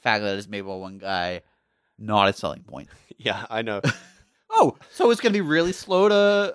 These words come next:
Speaker 1: update, and, uh, it's gonna be janky in places. Perfect.
Speaker 2: <laughs>
Speaker 1: Ideal.
Speaker 2: I, <laughs> I, I do think, I think that he has started a proper company and has more than one pe-,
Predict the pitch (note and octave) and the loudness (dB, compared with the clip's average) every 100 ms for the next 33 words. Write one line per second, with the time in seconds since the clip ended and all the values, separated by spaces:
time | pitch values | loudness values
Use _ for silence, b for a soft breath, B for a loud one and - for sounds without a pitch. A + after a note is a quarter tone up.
0 | D3 - B3 C4 G3 D#3 D#3+ D#3+ - b | -6 -2 0 0 0 0 0 0 -8 b
1 | b b _ - E3+ F3 - F#3+ F3+ D3 | b b _ 0 2 0 -4 -6 -4 -2
2 | D#3 F#3+ G3+ A3 A3+ C#4 C5+ A4 A4 - | -2 -2 -8 -6 -6 -6 -4 -4 -4 -6
3 | G3+ - - - - - - - E3+ _ | -8 -10 -14 -14 -14 -14 -16 -16 -20 _
4 | _ - - - - D#4+ F#3+ C#5+ C#5+ C5 | _ -20 -20 -10 0 2 4 2 -4 -8
5 | E3 B B B D#3 E3+ E3+ D#3+ F3 F3 | -8 B B B 0 2 2 2 2 0
6 | - D#3+ G#2+ C3+ - D#3 D#3+ - C3+ - | 0 -4 -2 -6 0 0 0 0 -4 -4
7 | A#2+ B2 A#2+ A2+ G#2+ - G#2 G#2+ G#2 G#2 | -12 -6 -2 -2 -4 -4 -2 -2 -4 -8
8 | A#2 G#2+ - G#2+ G#2 A#2 A2+ G#2 G2 A2 | -8 -8 -8 -10 -10 -12 -10 -10 -10 -10
9 | G2+ F#2+ G2+ F#2+ G2 F#2+ | -12 -12 -14 -14 -14 -14